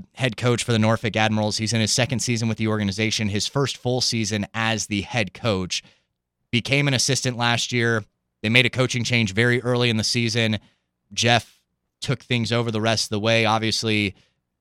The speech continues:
needed, w-, was wanting to make some personnel changes, did that over the offseason, and now Norfolk has been very competitive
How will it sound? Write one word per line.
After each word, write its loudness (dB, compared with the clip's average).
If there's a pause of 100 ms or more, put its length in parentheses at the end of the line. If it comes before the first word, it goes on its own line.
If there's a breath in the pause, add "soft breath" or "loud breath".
(220)
needed, 4
w-, -6
was -2
wanting 4
to 4
make 4
some 2
personnel 0
changes, -2
did 2
that 2
over -2
the 0
offseason, 0
and 0
now 2
Norfolk 0
has -8
been 0
very 0
competitive -2